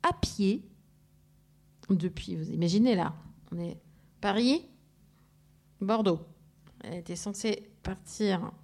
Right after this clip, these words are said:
à pied avec ses neuf enfants derrière elle. Et donc, moi,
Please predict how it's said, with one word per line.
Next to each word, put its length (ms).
à 120
pied 440
avec 380
ses 300
neuf 680
enfants 640
derrière 420
elle. 320
Et 100
donc, 160
moi, 320